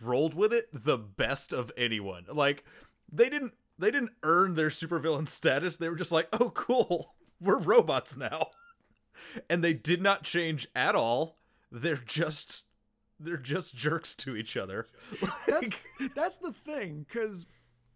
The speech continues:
Speaker 2: uh, the episode when they, when it happens, where you learn how they became the Metallicats, they just, like, wake up. They just, like, wake up. Molly has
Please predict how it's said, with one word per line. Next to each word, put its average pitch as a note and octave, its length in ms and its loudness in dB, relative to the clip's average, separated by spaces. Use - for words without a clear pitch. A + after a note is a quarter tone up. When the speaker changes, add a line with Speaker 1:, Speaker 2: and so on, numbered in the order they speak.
Speaker 2:
uh, - 40 -18
the A3 160 -8
episode D#4 360 -10
when A3+ 220 -12
they, G3 200 -8
when G#3 140 -8
it F3+ 100 -8
happens, G3+ 360 -8
where E3+ 140 -8
you D#3+ 80 -8
learn F3+ 260 -10
how E3 300 -6
they D#3+ 140 -8
became G3+ 360 -10
the F#3+ 80 -10
Metallicats, D3 720 -10
they G#3 200 2
just, G#3 400 -6
like, F#3 200 -8
wake F3 560 -6
up. F3+ 280 -8
They G#3+ 80 -4
just, A3 180 -8
like, F#3 220 -6
wake A3 260 -6
up. D#3 280 -6
Molly E3+ 460 -8
has D#3 420 -8